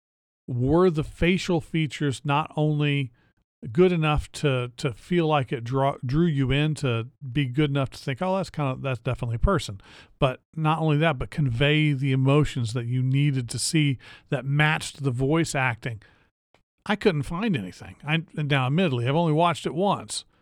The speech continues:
but I was looking, um, because I didn't want to just come out and say, "Yeah, it's the best thing ever." And it, I couldn't find mistakes. I didn't find any, um, in terms of just sheer artistic quality.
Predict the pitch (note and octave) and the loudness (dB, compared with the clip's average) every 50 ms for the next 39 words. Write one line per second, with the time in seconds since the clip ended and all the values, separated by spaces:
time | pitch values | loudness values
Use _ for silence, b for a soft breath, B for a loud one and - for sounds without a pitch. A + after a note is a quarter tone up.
0 | _ _ _ _ _ _ _ _ - B2 C#3+ C3 C3 E3 G#3+ G3+ F3 D#3 D#3 E3+ | _ _ _ _ _ _ _ _ -4 -4 -2 -2 0 0 0 2 2 2 2 2
1 | G3 F#3 - - - E2+ F#2 - _ b b b b b b b - - C3 B2+ | 0 0 -2 -4 -12 -12 -16 -20 _ b b b b b b b -8 -6 -2 -2
2 | A#2+ A#2+ A#2+ A#2 A#2 A2+ A#2 _ _ _ - D3+ A#2+ - D3+ C#3 C3+ C3 C#3+ C3 | 0 0 0 0 -2 -4 -8 _ _ _ -4 -4 0 2 2 2 2 2 0 0
3 | C#3 D#3+ D3+ C#3 C#3 C#3+ C#3 C3+ B2+ B2+ A2+ - - D#3 D3 C#3 C#3 C#3 C3+ C3+ | 0 -2 0 0 0 0 0 0 -2 -4 -6 -6 -2 -2 0 2 2 2 0 0
4 | C3 B2+ B2 A2+ - C#3+ C#3 E3 G3 G#3+ G#3+ G#3 - - - D3 C#3+ F#3 F#3+ D#3 | -2 -4 -8 -6 -2 -2 0 0 0 0 -2 -2 -4 -4 -6 -2 0 0 0 0
5 | - - E3+ E3 D#3+ F3 G3 F3 D3+ C3+ B2+ B2+ A#2+ A#2+ B2 C3 B2 B2+ - _ | -2 -4 -4 -2 -2 -2 -2 0 0 0 0 -2 -4 -4 -6 -8 -10 -12 -14 _
6 | b b b b _ _ _ _ _ _ _ _ _ _ _ - - D#3 F3 - | b b b b _ _ _ _ _ _ _ _ _ _ _ -6 -4 -4 -2 -2
7 | C#4 C4+ D#4 - E3 C#3+ C#3 C3+ B2 - - D#3 F#3+ E4 D#4+ - - - - _ | -6 -8 -4 -2 0 0 2 2 0 0 0 0 0 0 -2 -4 -8 -14 -18 _
8 | _ _ _ - E3 G#3 C#4 C4 - - C#3 C#3 C3+ C3 E3+ B3 C#4+ F#3+ - - | _ _ _ -6 -4 -4 -4 -4 -2 -2 -2 -2 0 0 0 0 0 -2 -6 -8
9 | _ b b b b b b b b b - C#3 C3+ C3 C3 B2+ B2 B2 A#2+ A#2 | _ b b b b b b b b b -8 -4 -2 0 2 2 2 2 2 0
10 | A2+ G#2+ - _ _ _ _ _ _ _ _ _ _ _ _ _ _ - D3+ C#3 | -2 -4 -8 _ _ _ _ _ _ _ _ _ _ _ _ _ _ -4 -2 -2
11 | B2+ - D#3 D3 C#3+ C3+ B2+ C3+ A#2+ A#2+ D3+ C#3 A#2+ - - - _ _ _ _ | 0 2 2 2 2 2 0 -2 0 0 0 0 0 -2 -10 -18 _ _ _ _
12 | _ _ _ _ _ - - - - - F3 E3 D3 B2+ C3 B2+ A#2 - - C#3 | _ _ _ _ _ -16 -12 -10 -4 -2 0 0 0 0 -2 -2 -2 -2 -4 -4
13 | - - C3 A2+ - - - B2+ C3+ D#3+ E3 C#3+ G#2 F#2 F#2+ A2 G#2+ | -2 -4 -8 -8 -8 -4 -2 0 0 2 0 0 -2 -6 -12 -16 -18